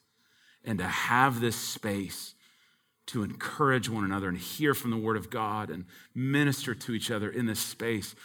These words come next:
was so life-giving." There's something so unique about this together.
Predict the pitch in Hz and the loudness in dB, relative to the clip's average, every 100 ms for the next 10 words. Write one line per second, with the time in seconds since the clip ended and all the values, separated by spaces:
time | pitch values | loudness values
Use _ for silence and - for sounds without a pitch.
0 | - _ 110 - - 139 127 117 101 95 | -20 _ -8 -6 -4 2 2 2 2 0
1 | 98 - - - - - _ _ _ _ | -2 -4 -8 -12 -16 -20 _ _ _ _
2 | _ _ _ _ - 123 - 190 143 110 | _ _ _ _ -8 -6 0 0 0 -2
3 | - - 165 101 98 104 151 180 - - | -2 2 4 4 4 4 4 2 0 -6
4 | 95 120 113 113 98 - 98 123 143 - | 2 2 2 0 -4 -6 -4 -4 -4 -8